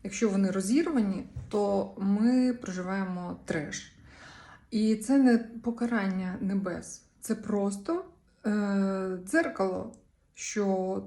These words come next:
ти не в контакті, ти йдеш не туди. Е, період затемнень — це не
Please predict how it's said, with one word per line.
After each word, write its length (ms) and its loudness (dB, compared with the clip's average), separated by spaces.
ти 140 -2
не 100 2
в 100 -2
контакті, 600 0
ти 160 -4
йдеш 380 0
не 160 8
туди. 580 -2
Е, 280 2
період 400 0
затемнень — 580 2
це 300 2
не 300 2